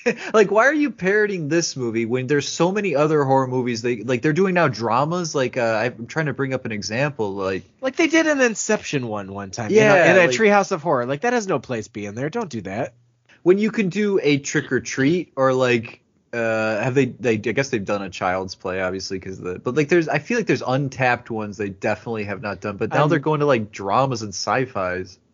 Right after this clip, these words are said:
Speaker 2: I'm sure that there are untapped things that they could have
Speaker 1: Absolutely.
Speaker 2: gotten into, but, but honestly, like, I don't know.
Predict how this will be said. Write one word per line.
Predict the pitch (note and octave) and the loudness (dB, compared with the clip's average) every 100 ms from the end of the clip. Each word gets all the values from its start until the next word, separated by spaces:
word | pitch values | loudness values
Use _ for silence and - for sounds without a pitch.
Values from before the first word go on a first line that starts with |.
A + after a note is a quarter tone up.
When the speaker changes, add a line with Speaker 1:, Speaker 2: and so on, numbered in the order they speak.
| - | -12
Speaker 2:
I'm | C#3+ C#3 | -8 -8
sure | - B2 | -6 -4
that | G#2+ G2+ F2+ | -4 -6 -8
there | G2 F#2+ | -8 -6
are | F#2+ | -8
untapped | G2 F#2+ - F#2+ F2 | -8 -10 -8 -8 -10
things | - F#2 F2+ E2+ | -10 -10 -10 -12
that | E2+ | -10
they | F#2 | -10
could | E2 F2+ | -10 -10
have | F2+ E2 - _ _ _ _ _ _ _ - | -10 -12 -18 _ _ _ _ _ _ _ -16
Speaker 1:
Absolutely. | C#3 - B2+ F#2 G#2+ A#2+ F#2 | -14 -12 -10 -8 -8 -8 -8
Speaker 2:
gotten | F2+ F#2+ F2 F2+ | -8 -6 -8 -8
into, | F2 F#2+ F2 | -10 -10 -10
but, | F#2 F2+ | -10 -6
but | C#3 | -2
honestly, | E3 F3 D#3 D#3+ | 4 6 6 6
like, | C#3+ C3+ B2 _ _ _ - _ _ _ | 6 4 2 _ _ _ -20 _ _ _
I | B2+ | -6
don't | G#2+ | -6
know. | F2+ | -6